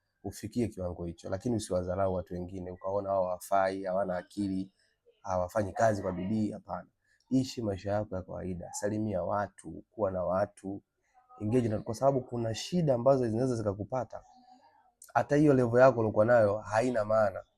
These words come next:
ila watu wanaokuzunguka ndio wanaweza kukusaidia. Sasa kama wewe unajikweza, unajiona wewe unaweza, unawadharau watu, watu wanatunza. Watu wanatunza. Kuna wakati utahitaji mambo ufanyiwe na watu, alafu wewe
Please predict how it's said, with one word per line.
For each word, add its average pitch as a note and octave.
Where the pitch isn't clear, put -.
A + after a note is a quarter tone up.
ila B2
watu B2+
wanaokuzunguka G#2+
ndio G#2
wanaweza G2+
kukusaidia. F#2
Sasa D3+
kama D#3
wewe D#3
unajikweza, B2+
unajiona A2+
wewe A#2+
unaweza, G#2+
unawadharau G2
watu, G#2+
watu D#3+
wanatunza. A2+
Watu -
wanatunza. A#2+
Kuna A2
wakati A2+
utahitaji A2
mambo A2+
ufanyiwe A2
na F#2+
watu, G2+
alafu G#2
wewe A2